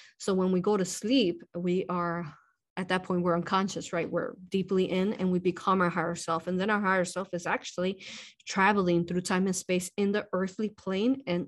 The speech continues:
shifting consciousness, assisting, say, saving the children, assisting, awakening the collective. So a lot of these timelines and dreams that you're seeing and viewing as you're sleeping are going to be, um, in this time and space,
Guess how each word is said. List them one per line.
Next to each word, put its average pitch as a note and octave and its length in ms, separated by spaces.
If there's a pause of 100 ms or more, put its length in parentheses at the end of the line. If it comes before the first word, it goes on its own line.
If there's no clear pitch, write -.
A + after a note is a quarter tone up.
shifting F#3 680 (300)
consciousness, G3+ 800
assisting, F3+ 640 (200)
say, F3 320
saving F3 380
the F3+ 100
children, F#3 520
assisting, F3+ 600
awakening F3+ 680 (220)
the F3+ 80
collective. F#3 800 (280)
So - 120
a F#3+ 100
lot G3 120
of A3 60
these A3 180
timelines G3 460
and F3+ 120
dreams G3+ 280
that E3+ 140
you're E3+ 140
seeing G3+ 420
and F3 160
viewing F#3+ 340
as D#3+ 200
you're F#3 80
sleeping F#3 380
are F#3 160
going F#3 220
to F#3+ 140
be, F3 420
um, D#3+ 180
in G3 80
this F#3+ 200
time F3 180
and E3+ 100
space, F#3 460